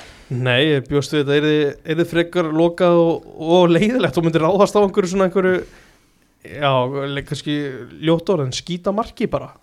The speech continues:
Einhverju, þú veist, úr föstu leikatriði, sko. Bara, þú veist,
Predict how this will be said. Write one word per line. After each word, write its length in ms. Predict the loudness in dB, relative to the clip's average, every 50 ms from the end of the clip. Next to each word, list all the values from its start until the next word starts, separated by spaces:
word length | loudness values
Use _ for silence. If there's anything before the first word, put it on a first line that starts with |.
| _ _ _ _
Einhverju, 320 | -8 -4 -2 0 0 0 0
þú 80 | -2
veist, 160 | -4 -4 -4 -6
úr 100 | -4 -4
föstu 500 | -6 -6 -6 -10 -12 -4 -2 0 2 2
leikatriði, 480 | 0 0 0 -2 -2 -2 -2 -4 -4 -6
sko. 180 | -12 -20 -20 -20 _ _ _ _ _ _ _ _ _ _
Bara, 180 | -4 -4 -2 -2 -4 -4 -8
þú 120 | -10 -14
veist, 200 | -18 -18 _ _